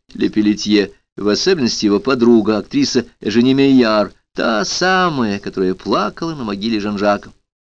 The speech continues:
Она по-прежнему была убеждённой последовательницей Жан-Жака и нового строя. Но мадемуазель Мейяр, заразительная весёлость которой составляла славу театра, французской комедии,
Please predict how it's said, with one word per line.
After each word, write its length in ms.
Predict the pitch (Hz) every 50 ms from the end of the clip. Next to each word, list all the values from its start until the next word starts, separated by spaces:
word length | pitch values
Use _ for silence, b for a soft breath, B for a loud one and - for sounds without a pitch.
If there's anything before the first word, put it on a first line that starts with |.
| _ _ _ _ _ _ -
Она 220 | - - 190 190
по-прежнему 640 | 185 185 180 156 131 - 139 143 139 127 139 151 156
была 200 | 156 151 156 156
убеждённой 680 | 160 151 143 147 147 131 110 98 120 123 131 135 139 139
последовательницей 920 | - 139 135 - - - 117 117 113 127 127 - 131 127 120 - - 135 120
Жан-Жака 560 | 107 123 123 120 104 117 123 117 - 110 104 B B B
и 140 | - 113 110
нового 340 | 107 113 113 110 107 104 104
строя. 460 | 98 - - - 110 107 98 101 - - _ _ _ _ _ _ _ _ _ _ _ _ _ _ _ _ _ b b b b b b b _ _ _
Но 260 | - - 240 269 269
мадемуазель 560 | 247 208 175 151 160 156 147 151 226 247 240 165
Мейяр, 760 | 123 120 117 113 113 113 113 117 135 165 196 208 202 180 -
заразительная 840 | - 120 101 104 104 104 98 95 123 180 - - 123 104 101 98 98
весёлость 600 | 98 98 - - - 123 139 151 139 113 - -
которой 400 | - 107 90 - 110 123 127 117
составляла 540 | 113 - 110 - - 101 98 98 98 95 95
славу 460 | 92 - - 104 135 170 185 190 190
театра, 520 | 190 - - 190 185 185 180 - 175 165 - _ _ _ _ _ _ _ _ _ _ _ _ _ _ -
французской 500 | 117 101 87 - - 120 113 - - 107
комедии, 580 | - 110 104 104 120 147 156 151 170 165 -